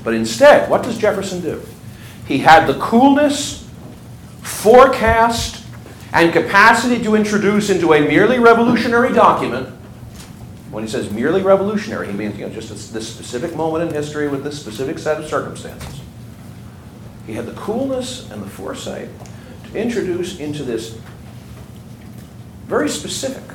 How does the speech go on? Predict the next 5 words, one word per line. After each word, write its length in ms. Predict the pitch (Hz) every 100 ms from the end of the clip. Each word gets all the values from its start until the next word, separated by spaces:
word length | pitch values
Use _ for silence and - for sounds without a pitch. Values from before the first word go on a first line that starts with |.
| - - -
historical 480 | - - 156 175 190
document 460 | 120 85 92 87 92 - - - - - - - - - - -
an 140 | 110 117
abstract 760 | 165 190 - 185 156 151 -
truth 440 | - 143 - -